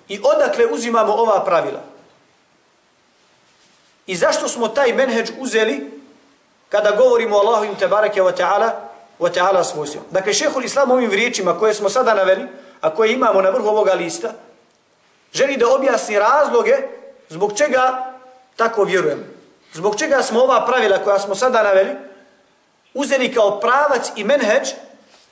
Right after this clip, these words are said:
u pogledu Allahovih tebareke wa ta'ala svojstava. Prva stvar jeste,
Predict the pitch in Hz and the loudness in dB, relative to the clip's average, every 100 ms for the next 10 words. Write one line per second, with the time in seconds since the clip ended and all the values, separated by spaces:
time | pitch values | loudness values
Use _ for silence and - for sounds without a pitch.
0 | - 190 247 262 254 208 202 233 226 208 | -10 -4 0 2 2 2 2 2 0 -2
1 | 196 190 226 - 185 180 175 190 220 - | 0 2 0 0 0 0 0 0 0 -2
2 | - - - _ _ _ _ - - 190 | -8 -16 -20 _ _ _ _ -6 -2 0
3 | 165 - - - - _ _ _ _ _ | 0 -4 -10 -14 -20 _ _ _ _ _
4 | _ _ _ _ _ _ _ _ _ _ | _ _ _ _ _ _ _ _ _ _
5 | _ _ - 277 302 285 - 220 240 - | _ _ -2 0 2 0 0 0 0 -6
6 | - - - - _ _ - 226 - - | -14 -20 -20 -20 _ _ -2 0 0 -4